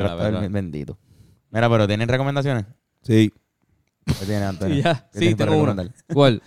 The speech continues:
Speaker 4: Eh, no sé.
Speaker 3: No, este... Ok, además del disco de Raguayana.
Speaker 1: Full.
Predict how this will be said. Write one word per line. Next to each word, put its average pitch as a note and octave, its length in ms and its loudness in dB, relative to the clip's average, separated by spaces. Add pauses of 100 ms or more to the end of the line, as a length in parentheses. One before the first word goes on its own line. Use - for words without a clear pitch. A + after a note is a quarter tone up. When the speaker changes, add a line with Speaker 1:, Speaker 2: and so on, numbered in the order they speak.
Speaker 4:
Eh, B2+ 140 4
no C3+ 100 2
sé. A#2 160 -4 (640)
Speaker 3:
No, G2+ 180 -4
este... G#2+ 1300 4
Ok, G2+ 120 -4 (180)
además G#2+ 300 0
del C#3 400 4
disco - 220 -2
de A#2+ 80 -2
Raguayana. G2+ 460 0 (1200)
Speaker 1:
Full. A2 220 0